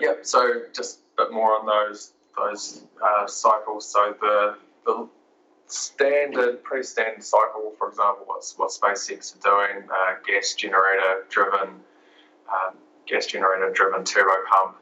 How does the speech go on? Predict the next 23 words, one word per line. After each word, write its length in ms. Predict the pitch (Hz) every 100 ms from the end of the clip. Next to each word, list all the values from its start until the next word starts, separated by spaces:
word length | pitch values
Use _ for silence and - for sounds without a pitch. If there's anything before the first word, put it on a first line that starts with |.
| _
That 220 | - - -
turbo 320 | 101 98 95
pump 320 | 95 98 -
then 160 | 95 92
drives 540 | 95 95 92 - -
the 80 | 92
propellants 840 | - - - 98 95 - - - -
into 420 | - - 95 95 95
the, 380 | 92 92 92 -
the 60 | 92
thrust 340 | - 98 -
chamber 440 | - 95 95 95 95
is, 120 | 95
is 260 | - 98
a 60 | 95
very 360 | 104 101 95 95
standard 460 | - 92 95 95
cycle. 480 | - 92 95 - 92
It's 140 | 95
been 260 | - 95 92
used, 520 | 95 95 95 - - - 98
uh, 260 | 95 95 -
from 500 | - 98 95 92